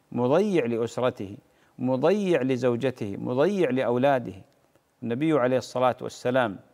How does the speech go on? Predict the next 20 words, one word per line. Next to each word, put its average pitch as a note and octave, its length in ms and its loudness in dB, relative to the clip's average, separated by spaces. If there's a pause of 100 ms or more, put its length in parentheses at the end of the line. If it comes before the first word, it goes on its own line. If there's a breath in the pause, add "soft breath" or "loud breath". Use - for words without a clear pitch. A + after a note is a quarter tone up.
(1040 soft breath)
يقول: B2 300 -2
"ألا B2+ 240 0
كلكم C3+ 580 -2
راع D3+ 520 4
وكلكم D#3+ 680 -4
مسؤول F#3 580 0
عن C3+ 100 2
رعيته"، C3 680 -2 (1080)
وذكر B2 1080 -2
أول F#3+ 360 2
ما D#3+ 140 2
ذكر E3+ 320 0
الأب D#3+ 260 2 (240)
قال: C3+ 220 0
"فالأب C3+ 400 0
راع C#3 400 4 (180)
وهو A2+ 140 -2
مسؤول A#2 480 -6
عن G2+ 120 -4
رعيته". F2 480 -6